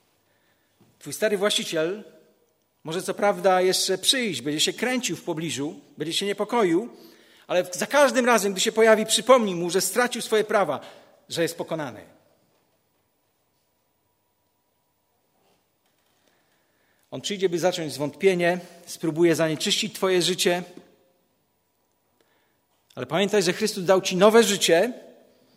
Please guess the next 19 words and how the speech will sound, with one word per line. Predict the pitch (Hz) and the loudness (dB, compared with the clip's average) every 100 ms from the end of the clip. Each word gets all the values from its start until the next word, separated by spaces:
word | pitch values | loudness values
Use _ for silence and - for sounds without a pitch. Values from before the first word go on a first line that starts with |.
| _ _ _ _ _ _ _ _ | _ _ _ _ _ _ _ _
i | 160 | -18
daje | 143 135 196 202 | -8 -2 0 0
ci | 196 180 | -2 -4
nowy | 156 165 214 175 202 233 - | -6 -4 -4 -2 -2 -4 -8
sposób | - - 196 180 208 - | -10 -8 -6 -6 -10 -8
myślenia | 180 - 185 165 143 151 175 - _ _ _ _ _ _ _ _ _ | -4 -2 -4 -4 -4 -6 -8 -18 _ _ _ _ _ _ _ _ _
i | 165 156 | -6 4
resetuje | 190 214 226 220 277 220 131 113 113 | 6 6 2 0 0 0 0 -4 -8
twój | - 175 | -6 -6
stary | - 202 185 | -2 -2 -2
sposób | 185 190 175 175 | -4 -4 -8 -8
na | 170 | -6
życie | 151 151 120 104 107 _ _ _ _ _ - | -6 -6 -10 -14 -18 _ _ _ _ _ -6
poprzez | 180 160 - | -6 -6 -8
to, | 147 110 98 - _ - | -8 -8 -10 -20 _ -16
że | 123 147 | -8 -8
słowa | 143 175 165 | -6 -6 -6
tej | 165 | -8
księgi | 156 170 123 98 | -10 -8 -10 -14